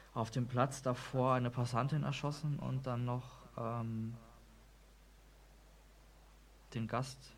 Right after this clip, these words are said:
von, von einem Dönerimbiss. Das muss man sich immer vorstellen. Du bist da in der, äh, bei dem, beim, beim Döner, bei der Döner, in der Dönerbude deines Vertrauens, isst da dein, dein Döner und dann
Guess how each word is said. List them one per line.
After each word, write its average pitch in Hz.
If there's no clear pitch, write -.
von, 107
von 113
einem 110
Dönerimbiss. 101
Das -
muss 123
man 120
sich 104
immer 101
vorstellen. 110
Du 98
bist 117
da 113
in 113
der, 101
äh, 101
bei 104
dem, 101
beim, 95
beim 95
Döner, 139
bei 113
der 104
Döner, 123
in 120
der 104
Dönerbude 131
deines 120
Vertrauens, 123
isst 120
da 117
dein, 104
dein 98
Döner 147
und 131
dann 120